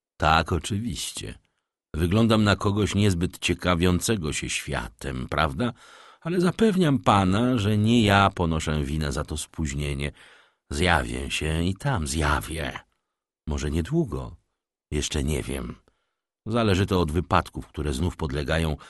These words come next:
niepewnemu zbiegowi okoliczności. Chciałbym być w Paryżu, kiedy przedsięweźmiesz pan tę podróż.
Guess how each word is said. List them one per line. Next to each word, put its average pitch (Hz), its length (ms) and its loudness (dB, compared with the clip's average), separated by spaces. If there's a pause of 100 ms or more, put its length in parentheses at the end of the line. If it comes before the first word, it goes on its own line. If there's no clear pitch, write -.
(200)
niepewnemu 92 640 4
zbiegowi 80 480 0
okoliczności. - 1080 -4 (680)
Chciałbym 151 540 2
być 127 160 0
w - 80 -10
Paryżu, 104 480 4
kiedy 76 360 -2
przedsięweźmiesz 82 840 0
pan 73 200 -8
tę - 120 -6
podróż. 73 420 -6